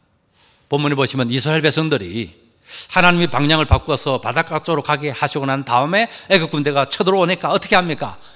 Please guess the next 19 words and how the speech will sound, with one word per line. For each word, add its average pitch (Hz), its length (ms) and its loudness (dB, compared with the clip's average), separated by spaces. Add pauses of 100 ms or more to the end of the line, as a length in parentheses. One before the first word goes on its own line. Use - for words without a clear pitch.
"야, 196 120 4
이거 208 120 2
큰일 226 220 0
났구나." 202 440 0 (180)
진퇴양난입니다. 185 1000 0 (340)
앞으로도 156 340 -2
못 123 160 -2
가고 120 340 -8 (200)
뒤로도 135 280 0
못 110 160 -2
가요. 104 300 -8 (460)
그러니까 170 260 0
어떻게 175 220 0
하죠? 202 280 0 (800)
막 135 400 2
모세를 143 340 4
향해서 127 440 -2 (200)
원망을 147 440 4
하죠. 131 420 -2